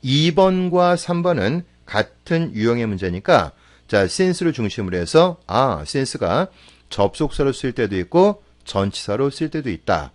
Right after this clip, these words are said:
그 다음에 since가 시간의 의미가 되면 주절은 반드시 현재 완료라는 것도 꼭 기억을 해주시기 바랍니다. 아주 중요한 문제니까 이, 삼 번은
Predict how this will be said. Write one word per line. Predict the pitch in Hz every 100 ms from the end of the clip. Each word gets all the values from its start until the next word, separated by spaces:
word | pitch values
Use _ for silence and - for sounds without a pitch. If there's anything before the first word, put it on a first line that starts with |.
| _
그 | -
다음에 | 110 110 101 98 170 - - _
since가 | - 170 160 160
시간의 | 151 - 180 170
의미가 | 127 90
되면 | 95 156 98 76 _ _
주절은 | - 98 135 120 98 170 - _
반드시 | 87 92 92 160 175 175 _ -
현재 | - 202 196 190 190 185
완료라는 | 87 98 202 92
것도 | 82 - 165 180 _ -
꼭 | 170 170
기억을 | 190 101 143 143 -
해주시기 | 156 - 120
바랍니다. | 87 80 80 78 - _ - _ -
아주 | - 143 175
중요한 | 151 143
문제니까 | 120 98 92 165 131 76 - _ _ -
이, | 113
삼 | 135 131
번은 | 131 127 92 151